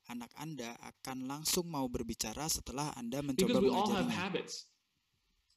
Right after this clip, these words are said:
Speaker 1: Karena kita semua punya kebiasaan.
Speaker 2: To change a habit, it takes a long time.
Speaker 1: Perubahan kebiasaan butuh waktu yang sangat lama.
Speaker 2: Ha-, do you have any, uh, you know, annoying habits that you have, you wanna get rid of?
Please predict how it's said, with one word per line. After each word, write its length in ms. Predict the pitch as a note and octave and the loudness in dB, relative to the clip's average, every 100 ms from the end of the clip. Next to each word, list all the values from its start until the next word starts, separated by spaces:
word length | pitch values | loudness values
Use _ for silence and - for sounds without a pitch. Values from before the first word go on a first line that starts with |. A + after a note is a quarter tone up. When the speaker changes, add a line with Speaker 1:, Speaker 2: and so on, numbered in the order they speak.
| _ _ _ _ - - _ | _ _ _ _ -20 -20 _
Speaker 1:
Karena 240 | A#2 A#2+ | -8 -6
kita 240 | D#3 C#3 C#3+ | -4 0 2
semua 320 | C3+ C3 D3+ | 2 0 -2
punya 480 | - D3+ D#3+ D#3+ C#3+ | -2 0 2 2 0
kebiasaan. 560 | C3 A#2+ A#2 A2+ G#3 | -4 -2 0 0 0
Speaker 2:
To 120 | F3 | 0
change 280 | E3 A#3 A#3+ | 2 4 4
a 80 | F#3 | 4
habit, 400 | - G#3 E3+ D#3 | 0 0 0 0
it 80 | D3 | 2
takes 240 | G3 F#3+ | 2 2
a 20 | |
long 140 | D3+ F3 | 0 0
time. 320 | F3 G3 - - - _ _ _ _ _ _ - _ _ _ | 0 -2 -4 -12 -20 _ _ _ _ _ _ -20 _ _ _
Speaker 1:
Perubahan 560 | B2+ C#3 C3+ F#3 A3 E3 | 2 4 4 4 2 0
kebiasaan 800 | C3 A#2+ - G2+ - D#3+ G3 - | 0 2 2 0 -4 -4 -4 -2
butuh 320 | C3 F3 D#3+ D3+ | 0 2 2 0
waktu 480 | E3 - E3 D#3 C3 | -4 -4 -2 0 -2
yang 160 | B2 B2+ | -4 2
sangat 640 | - D#3+ E3 E3 E3 E3 C3+ | 4 4 2 -2 -2 -6 -4
lama. 240 | A#2+ A2 F#2+ _ _ - - - - | -6 -6 -10 _ _ -20 -20 -20 -8
Speaker 2:
Ha-, 320 | E3+ E3+ E3 | -2 2 4
do 80 | D#3+ | 6
you 160 | A3+ | 6
have 240 | G#3+ F#3 F#3+ | 4 2 4
any, 480 | G3+ F#3+ D#3 F#2 - | 6 6 4 -2 -8
uh, 160 | B1 - F3+ - | -12 -18 -20 -18
you 160 | B2+ E3 | -2 0
know, 160 | C#3+ D#3 | 0 0
annoying 320 | D#3+ F3+ D3+ | 4 4 2
habits 320 | D3+ D#3+ - | 0 -2 -2
that 80 | D3+ | -2
you 80 | D3 | -2
have, 320 | D3 E3 D3 | -2 -2 -2
you 80 | C#3 | 0
wanna 160 | D3+ | 0
get 160 | C3+ D3 | 0 2
rid 160 | D3 | 2
of? 160 | E3 | 0